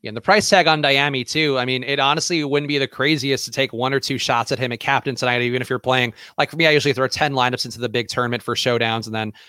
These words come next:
um, we'll throw the rest into the various twenty maxes. So that's gonna be my approach. And I think, you know, take your stabs here and, and, you know, really try to focus on the pass catching is what I would say for tonight, though. Honestly, today, low scoring game, uh, low total game,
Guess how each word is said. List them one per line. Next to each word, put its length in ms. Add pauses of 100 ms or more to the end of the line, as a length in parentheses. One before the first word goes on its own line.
(180)
um, 160
we'll 100
throw 160
the 100
rest 240
into 140
the 140
various 340
twenty 260
maxes. 440
So 100
that's 320 (300)
gonna 80
be 100
my 180
approach. 360
And 100
I 60
think, 240
you 100
know, 160
take 220
your 80
stabs 400
here 300
and, 140
and, 300
you 60
know, 180 (160)
really 240
try 180
to 60
focus 240
on 80
the 80
pass 240
catching 300
is 100
what 140
I 120
would 140
say 140
for 120
tonight, 320
though. 200 (300)
Honestly, 340
today, 260
low 240
scoring 460
game, 320
uh, 160
low 160
total 300
game, 220